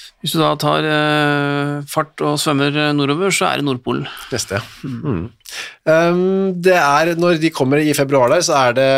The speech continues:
Speaker 2: på vei til Arnøya, så er det storm.
Speaker 1: Ja, det, beskrivelsene forteller jo om, eh, forholdsvis vanskelige, kall det arbeidsforhold da.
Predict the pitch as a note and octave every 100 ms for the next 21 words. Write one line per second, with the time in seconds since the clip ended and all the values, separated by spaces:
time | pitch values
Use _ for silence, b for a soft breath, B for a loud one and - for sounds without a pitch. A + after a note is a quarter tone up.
0 | C3+ C3+ B2+ B2 C3+ A#2+ C3+ G3+ E3+ A#2+
1 | A2 - - - - - A#2+ A#2+ F2+ C#2+
2 | B B B B B B B C#3+ - _
3 | _ _ _ D#3 D#3+ E3 D#3 - - D#3+
4 | D#3+ D#3 D3 C#3 - E3 D#3+ D#3 D3 -
5 | D3+ C#3 C3 C#3+ D3+ C3+ C#3 C#3+ C#3+ C#3
6 | C3+ C3+ C3+ B2+ - D3+ D3+ C#3 - C#3+
7 | C#3+ A#2 - - C3+ C3+ C3+ C3+ B2+ C3
8 | B2+ C3+ B2+ A2+ - - B2 C#3 C3